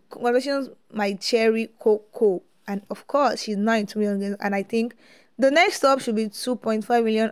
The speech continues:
or even three million. And that is just to make us know that she is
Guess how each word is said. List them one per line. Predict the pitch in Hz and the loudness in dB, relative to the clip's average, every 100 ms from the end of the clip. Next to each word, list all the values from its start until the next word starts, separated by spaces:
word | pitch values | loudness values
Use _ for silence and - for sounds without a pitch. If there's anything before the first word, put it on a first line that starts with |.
| - | -4
or | 202 - | -6 -4
even | 226 214 233 226 - | -4 -2 -4 -6 -6
three | 202 208 | -4 -2
million. | 202 196 185 _ - - - | -2 -2 -6 _ -20 -20 -2
And | 233 247 254 254 220 | 2 2 2 -2 0
that | 339 | 0
is | 339 | 2
just | 233 254 - | 2 2 0
to | |
make | 214 226 | -2 2
us | 220 | 2
know | 214 | 2
that | 208 190 | 0 -2
she | - - 226 220 - | -6 -4 -2 -2 0
is | 269 320 320 | 4 6 6